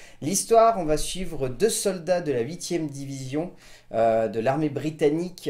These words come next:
le six avril mille neuf cent dix-sept, Scofield et Blake, qui vont être chargés par l'état-major de transmettre un message au deuxième bataillon de Devon qui est sur le front, prêt à sauter sur les Allemands qui sont supposés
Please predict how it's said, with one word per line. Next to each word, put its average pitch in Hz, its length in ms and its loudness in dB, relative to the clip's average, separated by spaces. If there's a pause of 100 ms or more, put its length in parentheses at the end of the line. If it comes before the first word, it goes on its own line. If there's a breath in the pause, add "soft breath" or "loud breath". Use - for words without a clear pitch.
(120)
le 120 100 -6
six 180 320 -4
avril 156 540 -2
mille 147 180 0
neuf 139 140 -4
cent 107 200 -8
dix-sept, 208 760 -4
Scofield 147 580 -4
et 113 60 -4
Blake, 143 360 -2 (220 loud breath)
qui 143 120 -6
vont 143 100 0
être 143 80 0
chargés 147 340 0
par 165 140 0
l'état-major 135 600 -2
de 139 100 -6
transmettre 214 500 -6
un 175 40 -4
message 190 520 -2
au 165 80 -2
deuxième 190 260 -2
bataillon 180 360 -6
de 139 100 -4
Devon 156 420 -2
qui 170 380 -6
est 180 100 -4 (320 loud breath)
sur - 340 0
le 254 120 2
front, 202 400 -2 (140)
prêt 190 160 2
à 220 40 4
sauter 202 320 -4
sur 170 200 -2
les 151 140 2
Allemands 156 280 0
qui 185 240 -12
sont 302 420 2 (320)
supposés 165 760 -4